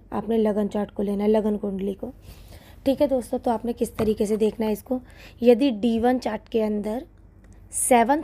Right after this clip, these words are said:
हाउस का लॉर्ड, अब आपकी कुंडली कोई भी लगन की हो सकती है एक से बारह तक, तो डी वन चार्ट आपने लिया, तो जो भी आपके लगन कुंडली है, लगन कुंडली में सेवंथ हाउस का लॉर्ड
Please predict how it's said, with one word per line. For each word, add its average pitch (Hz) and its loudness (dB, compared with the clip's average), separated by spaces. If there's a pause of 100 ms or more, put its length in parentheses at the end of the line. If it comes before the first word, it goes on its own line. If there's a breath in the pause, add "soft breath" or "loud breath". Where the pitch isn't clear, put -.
हाउस 214 0
का 233 -2
लॉर्ड, 214 -2
अब 226 -2
आपकी 208 -6
कुंडली 233 0 (200)
कोई 254 8
भी 254 -2
लगन 220 0
की 233 -4
हो 214 0
सकती 220 -4
है 214 2
एक 208 -6
से 226 -4
बारह 208 -2
तक, 247 -8 (560 loud breath)
तो 269 8
डी 262 4
वन 294 2
चार्ट 220 0
आपने 214 -2
लिया, 214 -2 (440 soft breath)
तो 269 8
जो 247 6
भी 277 2
आपके 254 -2
लगन 226 2
कुंडली 214 0
है, 214 0
लगन 226 0
कुंडली 214 0
में 233 0
सेवंथ 247 0
हाउस 214 0
का 220 -2
लॉर्ड 208 -2